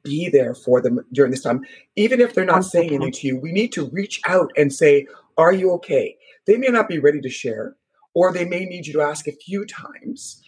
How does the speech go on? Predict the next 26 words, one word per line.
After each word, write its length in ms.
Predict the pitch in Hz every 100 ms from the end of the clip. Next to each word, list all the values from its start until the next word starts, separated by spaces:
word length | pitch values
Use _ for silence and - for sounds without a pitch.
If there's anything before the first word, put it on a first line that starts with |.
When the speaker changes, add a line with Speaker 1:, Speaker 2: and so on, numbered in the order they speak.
| _ - 180
Speaker 2:
Mm-hmm. 120 | 156
Speaker 1:
And, 440 | 156 151 151 151 -
um, 440 | 151 147 139 - -
so 200 | - 170
I 60 | 160
also 260 | 202 208
interviewed 400 | 180 160 139 135
family 320 | - 143 151 170
members, 600 | 151 151 165 - - _ _ _ _ _ _ -
friends, 640 | 143 139 170 208 - - _ _
to 100 | -
show 240 | 165 208 190
how 140 | 190
they 120 | 170
were 140 | 160 156
there 220 | 170 190
for 140 | -
their 120 | 135 131
family 240 | 123 127 - 120
members 420 | 120 113 110 -
and 120 | 143
the 60 | 143
support 460 | 147 165 - 190 185
that 140 | -
they 120 | -
gave, 400 | - - - _